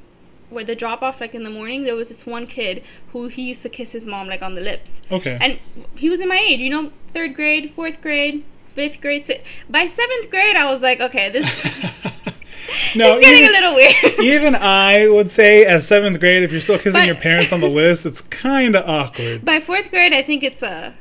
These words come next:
Speaker 1: that's pushing
Speaker 2: Cut
Speaker 1: it,
Speaker 2: off.
Speaker 1: but I think that's a, uh, enough of a,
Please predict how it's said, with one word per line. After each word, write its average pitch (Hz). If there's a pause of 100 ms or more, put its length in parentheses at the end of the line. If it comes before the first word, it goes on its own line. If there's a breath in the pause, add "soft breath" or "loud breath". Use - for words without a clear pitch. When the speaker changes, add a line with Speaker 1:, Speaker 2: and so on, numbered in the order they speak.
(140)
Speaker 1:
that's 277 (180)
pushing -
Speaker 2:
Cut -
Speaker 1:
it, -
Speaker 2:
off. 302
Speaker 1:
but 277
I 269
think 311
that's 269
a, 233 (140)
uh, 196 (160)
enough 262
of 233
a, 233